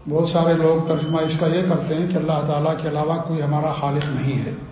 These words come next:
یہ ترجمہ غلط ہے۔ اس کا ترجمہ صحیح کیا ہے کہ اللہ تعالیٰ کے علاوہ ہمارا کوئی معبود برحق نہیں ہے،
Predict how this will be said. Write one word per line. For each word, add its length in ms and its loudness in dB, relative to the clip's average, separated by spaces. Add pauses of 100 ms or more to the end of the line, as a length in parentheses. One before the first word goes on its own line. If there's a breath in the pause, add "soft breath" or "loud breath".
(800)
یہ 220 -2
ترجمہ 320 0
غلط 320 4
ہے۔ 440 -4 (1080)
اس 120 -8
کا 120 0
ترجمہ 400 2
صحیح 340 4
کیا 180 4
ہے 120 4
کہ 80 0
اللہ 340 0
تعالیٰ 320 0
کے 100 -4
علاوہ 460 0
ہمارا 320 0 (120)
کوئی 120 0
معبود 440 -2
برحق 480 0
نہیں 300 -2
ہے، 80 -6